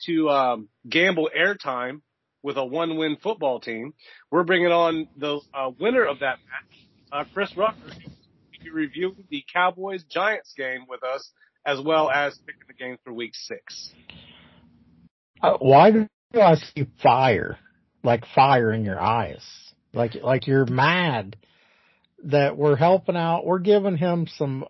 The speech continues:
Speaker 2: some, uh, notoriety. We're giving him a little brush with greatness tour here. Uh, we're, that's what we do. We're,
Speaker 1: So here's
Speaker 2: we're a
Speaker 1: the thi-, no, no,
Speaker 2: charity.
Speaker 1: no, here's the thing. Here's the thing.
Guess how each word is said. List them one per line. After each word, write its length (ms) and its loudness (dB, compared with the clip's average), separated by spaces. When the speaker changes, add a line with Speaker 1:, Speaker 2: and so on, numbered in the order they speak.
Speaker 2:
some, 340 -6
uh, 220 0
notoriety. 1040 0
We're 80 -2
giving 240 4
him 200 0
a 60 -2
little 220 2
brush 480 -2
with 160 -10
greatness 500 -4
tour 300 -2
here. 380 0
Uh, 240 -8
we're, 300 -2
that's 260 0
what 140 2
we 120 2
do. 460 -4
We're, 260 4
Speaker 1:
So 60 8
here's 200 8
Speaker 2:
we're 60 4
a 40 0
Speaker 1:
the 120 -4
thi-, 80 4
no, 80 6
no, 100 4
Speaker 2:
charity. 280 -4
Speaker 1:
no, 120 -4
here's 240 -2
the 80 -8
thing. 300 -6
Here's 200 -2
the 80 -10
thing. 240 -12